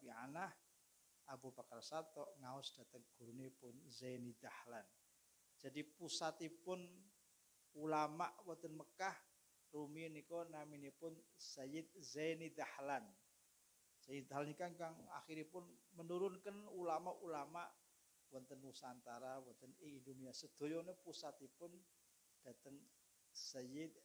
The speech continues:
Zaini Dahlan. Kanten Sayyid Dahlan menika kagungan murid saing Indonesia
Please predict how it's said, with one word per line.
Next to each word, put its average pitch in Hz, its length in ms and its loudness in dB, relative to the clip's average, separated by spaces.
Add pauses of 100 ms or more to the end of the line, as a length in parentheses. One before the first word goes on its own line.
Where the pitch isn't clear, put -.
(100)
Zaini 135 720 0
Dahlan. 120 400 -2 (1400)
Kanten 139 160 -6
Sayyid 135 320 -2
Dahlan 147 320 2
menika 160 400 2 (1700)
kagungan 147 560 2 (640)
murid 165 320 10 (1200)
saing 156 400 2
Indonesia 151 640 4